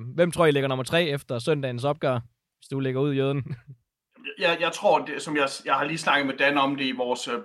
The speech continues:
Speaker 2: podcast, øh, en F C K-fan, en Brøndby-fan og en A G F-fan går ind på en bar, der, der han, han tror, jeg mener, at det bliver en uafgjort, hvilket gør, at vi ligger nummer tre stadigvæk, og jeg tror, det bliver en sejr til A G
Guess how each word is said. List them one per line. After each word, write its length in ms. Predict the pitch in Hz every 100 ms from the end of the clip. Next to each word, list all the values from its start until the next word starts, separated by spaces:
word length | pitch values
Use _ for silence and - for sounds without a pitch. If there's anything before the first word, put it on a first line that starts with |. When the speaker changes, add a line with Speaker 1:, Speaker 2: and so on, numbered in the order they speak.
| -
Speaker 2:
podcast, 600 | 135 - 113 117 - 123
øh, 200 | 117 113
en 100 | 120
F 20 | 120
C 100 | -
K-fan, 460 | 131 127 127 120
en 220 | 123 117 110
Brøndby-fan 500 | 120 135 131 131 123
og 80 |
en 60 | 120
A 40 | 123 139
G 60 |
F-fan 240 | - 143 135
går 80 | 139
ind 120 | 139
på 80 | 131
en 100 | 131
bar, 280 | 143 131
der, 240 | 117 127 123
der 400 | 131 131 123 - _ _ _ _ _ _ -
han, 220 | - 170 175
han 220 | 151 175
tror, 280 | - 185 143
jeg 200 | 127 131
mener, 220 | 147 160
at 120 | 131
det 100 | 127
bliver 140 | 131 139
en 80 | 165
uafgjort, 560 | 170 139 143 127 110 -
hvilket 300 | 151 139 -
gør, 100 | 143
at 180 | 127
vi 60 | 123
ligger 280 | 131 131 123
nummer 400 | 120 117 113 113
tre 220 | - 143
stadigvæk, 440 | 131 139 135 131 127
og 100 | 127
jeg 120 | 135
tror, 180 | 135 151
det 100 | 123
bliver 180 | 127 120
en 60 |
sejr 320 | 120 135 120
til 400 | 110 123 117 117 110
A 80 |
G 100 | 117